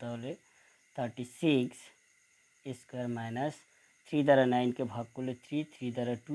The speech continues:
এ বি কে গুণ করলে সিক্স এ বি plus নাইন দ্বারা নাইনকে ভাগ করলে ওয়ান, ওয়ান দ্বারা বি স্কয়ারকে গুণ করলে বি স্কয়ার। <clears throat> is equal to, এখান থেকে আমরা দেখো ওয়ান divided by three কমন নেব।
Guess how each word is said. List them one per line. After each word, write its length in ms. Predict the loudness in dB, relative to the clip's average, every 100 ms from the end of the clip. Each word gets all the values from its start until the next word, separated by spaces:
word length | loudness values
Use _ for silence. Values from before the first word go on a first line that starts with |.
| -4
এ 120 | -4
বি 160 | -4 -8
কে 140 | -8 -8
গুণ 180 | -6 -10
করলে 280 | -8 -10 -10 -10
সিক্স 280 | -8 -8 -10 -12
এ 120 | -10 -10
বি 220 | -8 -4 -4 -4 _ _ _ _ _ _
plus 340 | -6 -2 -2 -6 -6
নাইন 200 | -2 0 0
দ্বারা 180 | 0
নাইনকে 360 | 0 -2 -4 -8
ভাগ 200 | -10 -12 -10
করলে 180 | -6 -4
ওয়ান, 280 | 2 4 2
ওয়ান 220 | -2 -4 -4
দ্বারা 200 | -4 -6
বি 160 | -10
স্কয়ারকে 440 | -14 -12 -12 -10 -14
গুণ 200 | -12 -14
করলে 300 | -16 -14 -12
বি 160 | -12 -16
স্কয়ার। 340 | -18 -20 -20 -20 -20 _ _ _ _ _ _ _ _ _ _ _ _ _ _ 4
<clears throat> 440 | 10 10 10 4 -8 _ _ _ _ _ _ _ _ -10
is 180 | -6 -4
equal 300 | -2 -2 -2
to, 160 | -2 -2 -4 -16 -20 -20 _
এখান 220 | -6 -2 -2
থেকে 200 | 0 2
আমরা 220 | 2 0
দেখো 260 | -6 -6 -8
ওয়ান 300 | -2 2 2 0 -2 -14 _ _ _ _ -20 _ _ _ _ _
divided 460 | 2 4 6 4 2
by 120 | 0 0
three 280 | -2 -2
কমন 280 | 0 -2 -4
নেব। 200 | -4 -8